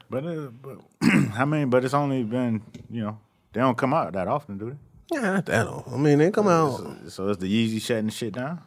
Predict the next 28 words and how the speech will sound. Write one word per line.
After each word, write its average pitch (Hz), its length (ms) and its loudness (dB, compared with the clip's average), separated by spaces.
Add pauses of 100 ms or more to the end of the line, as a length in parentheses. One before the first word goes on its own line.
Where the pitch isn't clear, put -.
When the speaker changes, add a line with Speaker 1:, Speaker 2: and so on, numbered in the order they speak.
(460)
Speaker 2:
They 240 240 12
just 202 280 4
got 185 260 10
more 170 520 12
attention 143 560 6
right 117 200 4
now. 113 200 4
They're, 123 140 6
like, 135 220 6
the 135 80 8
Speaker 1:
Okay. 127 80 4
Speaker 2:
sought 135 300 10
after 120 300 6
shoe. 110 420 -2
Speaker 1:
Right, 82 180 -10
right, 82 140 -6
Speaker 2:
You 123 60 4
know 131 60 6
what 131 100 6
I'm 131 60 6
Speaker 1:
right, 127 40 -4
Speaker 2:
saying? 139 220 4
Speaker 1:
right. 120 80 4
Speaker 2:
Like, 113 100 0
that 151 200 10
Speaker 1:
Okay. 139 100 4
Speaker 2:
is 135 160 4
the, 135 140 6